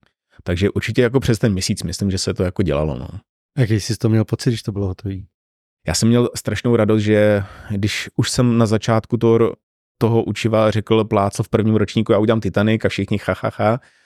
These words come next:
Speaker 1: takže jsem to fakt jako <laughs> dotáhl do konce, byť jsem to tehdy nemyslel vážně, takže já jsem měl jako takový jako strašně dobrý pocit z toho.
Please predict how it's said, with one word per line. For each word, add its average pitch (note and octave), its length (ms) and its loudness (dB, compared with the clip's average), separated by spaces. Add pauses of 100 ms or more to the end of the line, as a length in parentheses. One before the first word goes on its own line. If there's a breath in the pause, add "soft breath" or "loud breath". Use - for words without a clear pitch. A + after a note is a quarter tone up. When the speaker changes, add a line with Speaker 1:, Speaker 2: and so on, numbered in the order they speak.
(120)
Speaker 1:
takže G#2 200 -2
jsem A2 160 2
to G#2+ 80 2
fakt G#2+ 160 4
jako G#2+ 180 4
<laughs> - 0 -
dotáhl A#2 560 2
do A#2 120 4
konce, A2+ 460 2 (280 loud breath)
byť G#2 160 0
jsem A2 120 2
to A2 80 2
tehdy A2 260 2
nemyslel G#2 380 2
vážně, F2 380 0
takže D#2 220 -6
já D#2 60 -4
jsem F#2 160 -4
měl F#2+ 180 0
jako F2 180 -4
takový F#2 240 -4
jako F#2 180 -4
strašně - 300 -8
dobrý E2+ 240 -2
pocit D2+ 300 -10
z - 60 -12
toho. F2 240 -8